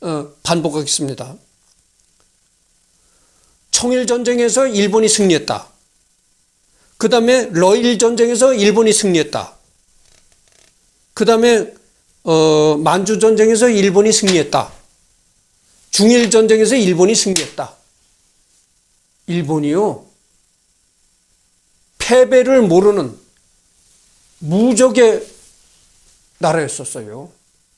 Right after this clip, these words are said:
그때 당시 일본이 이렇게 무서운 존재였습니다. 음. 일본한테 대들 나라가 없었어요.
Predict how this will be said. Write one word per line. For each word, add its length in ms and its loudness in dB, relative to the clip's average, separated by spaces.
그때 280 0
당시 260 0
일본이 320 0
이렇게 260 -2
무서운 420 -2
존재였습니다. 920 -6
음. 220 -20
일본한테 1300 2
대들 380 -2
나라가 320 0
없었어요. 800 -8